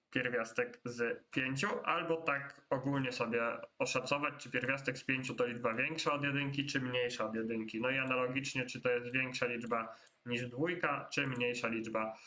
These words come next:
od dwójki. E, najprostszym sposobem mimo wszystko jest użycie kalkulatora, ale no, szczególnie, że to jest zwykły pierwiastek, więc, e, macie możliwość tego zwykłego kalkulatora używać na maturze, więc po prostu wpisujecie sobie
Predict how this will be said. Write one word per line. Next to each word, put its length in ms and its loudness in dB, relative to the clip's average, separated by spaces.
od 300 0
dwójki. 540 -2
E, 300 2
najprostszym 480 0
sposobem 420 2
mimo 220 2
wszystko 420 2
jest 300 -2
użycie 360 0
kalkulatora, 720 0
ale 520 2
no, 240 2
szczególnie, 460 2
że 100 0
to 100 2
jest 280 -4
zwykły 280 0
pierwiastek, 560 2
więc, 380 -2
e, 400 2
macie 420 0
możliwość 540 -4
tego 640 -4
zwykłego 500 0
kalkulatora 560 0
używać 500 -2
na 260 -2
maturze, 400 0
więc 180 -4
po 100 0
prostu 500 0
wpisujecie 560 0
sobie 400 0